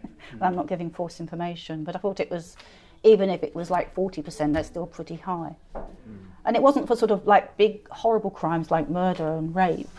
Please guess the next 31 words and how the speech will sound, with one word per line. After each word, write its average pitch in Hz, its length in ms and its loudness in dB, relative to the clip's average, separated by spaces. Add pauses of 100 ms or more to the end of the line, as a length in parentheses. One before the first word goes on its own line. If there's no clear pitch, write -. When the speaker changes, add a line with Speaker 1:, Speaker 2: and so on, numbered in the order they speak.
(120)
Speaker 1:
It - 140 0
was, 165 300 -2 (360)
you 220 80 0
know, 165 120 6
for 190 140 -4
smaller 208 380 6
crimes 160 540 -4
like - 440 -4 (400)
in 170 140 -2
first 165 380 -2
offence, - 640 -4
you 196 60 -4
know, 165 300 -4 (140)
but - 220 -4 (480)
you - 80 -10
just, - 220 -6 (180)
you're - 120 -10
sort - 180 -6
of - 80 -8
scrabbling 180 540 2
along 175 380 4
trying 170 260 -2
to 170 60 -6
cope 156 320 4
because 170 220 -2
the 170 60 0
world 170 320 0
seems 170 260 -2
big 170 220 -4
and 165 180 -4
confusing. 160 680 -6